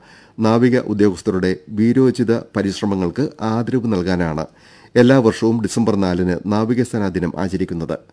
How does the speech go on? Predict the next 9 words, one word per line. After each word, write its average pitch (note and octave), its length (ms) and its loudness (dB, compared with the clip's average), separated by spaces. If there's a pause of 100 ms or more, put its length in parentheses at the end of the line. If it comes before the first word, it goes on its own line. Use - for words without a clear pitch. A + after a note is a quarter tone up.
(400)
നവീകരണത്തിന്റെയും C#3+ 880 6
സ്വദേശിവൽക്കരണത്തിലൂടെയും A#2 1300 2 (960)
കരുത്തും C#3 500 4 (160)
ശക്തിയും A#2+ 480 4
എന്നതാണ് G2+ 480 2 (300)
ഈ C#3+ 100 8
വർഷത്തെ G#2+ 440 2
ദിനാചരണ A2+ 540 2
പ്രമേയം. E2+ 440 -4